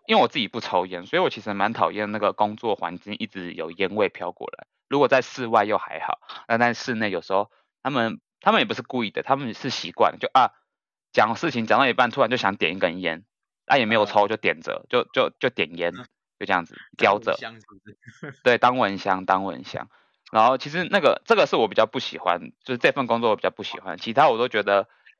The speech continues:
Speaker 1: 还好，没有到没办法做，因为主要是这个工作最需要的是需要计算嘛，然后需要跟人交流，然后要安排事情。那这些东西在我求学阶段都有练习过，
Speaker 2: 嗯。
Speaker 1: 所以其实我觉得还可以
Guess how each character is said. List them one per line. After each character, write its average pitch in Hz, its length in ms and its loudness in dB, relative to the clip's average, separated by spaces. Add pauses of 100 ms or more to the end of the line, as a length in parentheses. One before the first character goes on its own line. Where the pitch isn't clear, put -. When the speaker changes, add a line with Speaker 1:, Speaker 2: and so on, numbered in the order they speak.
(680)
Speaker 1:
还 110 320 2
好， 98 240 2
没 113 120 -2
有 117 140 2
到 120 240 4
没 101 160 -2
办 123 180 0
法 - 220 -2
做， - 320 -6
因 170 120 0
为 214 100 2
主 113 240 -6
要 151 160 4
是 156 240 -4
这 190 180 -2
个 143 100 2
工 127 220 -2
作 123 260 0
最 156 200 0
需 - 140 -8
要 123 140 4
的 95 100 2
是 113 180 -8
需 - 160 -6
要 113 360 2 (260)
计 139 140 -2
算 104 220 2
嘛， - 220 -14
然 98 120 4
后 113 120 4
需 117 140 -6
要 117 120 4
跟 110 260 0
人 92 200 2
交 101 260 4
流， 98 200 -4
然 85 100 0
后 101 60 2
要 107 80 6
安 113 200 0
排 90 160 -4
事 104 180 -10
情。 - 260 -14 (220)
那 123 100 0
这 131 80 2
些 127 80 6
东 117 160 -2
西 117 140 -6
在 110 200 4
我 80 400 -4 (140)
求 107 240 2
学 110 160 2
阶 110 200 0
段 107 200 0
都 104 80 0
有 98 100 0
练 101 200 -2
习 - 180 -16
过， 90 180 -4
Speaker 2:
嗯。 - 20 -14
Speaker 1:
所 113 120 -4
以 104 40 -2
其 - 120 -10
实 87 160 -16
我 - 100 -16
觉 - 120 -20
得 - 200 -12
还 101 200 0
可 104 240 -2
以 113 80 -4